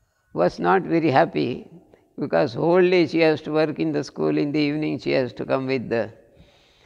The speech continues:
uh, tired face, and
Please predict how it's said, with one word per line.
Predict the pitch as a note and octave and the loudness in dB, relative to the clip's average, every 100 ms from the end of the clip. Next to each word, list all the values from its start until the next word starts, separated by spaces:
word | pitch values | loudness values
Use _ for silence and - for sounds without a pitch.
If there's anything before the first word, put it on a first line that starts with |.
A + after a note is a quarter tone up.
| _ _ _ _ - | _ _ _ _ -16
uh, | - - B2 | -10 -8 -8
tired | - C#3+ C#3+ D3 B2+ | 2 6 6 6 0
face, | - C#3+ B2 B2 - - - - _ _ _ _ _ _ | -2 0 0 -4 -14 -18 -20 -20 _ _ _ _ _ _
and | D#3 D3+ D3 - | -2 -2 -2 -8